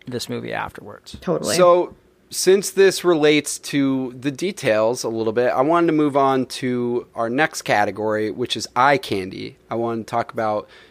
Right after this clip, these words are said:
Speaker 3: all
Speaker 1: Hmm.
Speaker 3: the visual elements of these movies. Um,
Speaker 1: You're keeping me guessing with these, uh,
Speaker 3: where they, yeah,
Speaker 1: these
Speaker 3: dude, it's
Speaker 1: n-, next two,
Speaker 3: you're,
Speaker 1: it's like
Speaker 3: you're along
Speaker 1: we're
Speaker 3: for the, uh, investigation, my friend.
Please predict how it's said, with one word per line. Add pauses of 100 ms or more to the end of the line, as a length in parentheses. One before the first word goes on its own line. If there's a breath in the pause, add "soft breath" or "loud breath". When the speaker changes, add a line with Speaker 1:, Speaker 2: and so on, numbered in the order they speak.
(160 soft breath)
Speaker 3:
all
Speaker 1:
Hmm.
Speaker 3:
the
visual
elements
of
these
movies.
Um, (200)
Speaker 1:
You're
keeping
me
guessing
with
these,
uh,
Speaker 3:
where
they,
yeah,
Speaker 1:
these
Speaker 3:
dude,
it's
Speaker 1:
n-,
next
two,
Speaker 3:
you're,
Speaker 1:
it's
like
Speaker 3:
you're
along
Speaker 1:
we're
Speaker 3:
for
the,
uh,
investigation,
my
friend.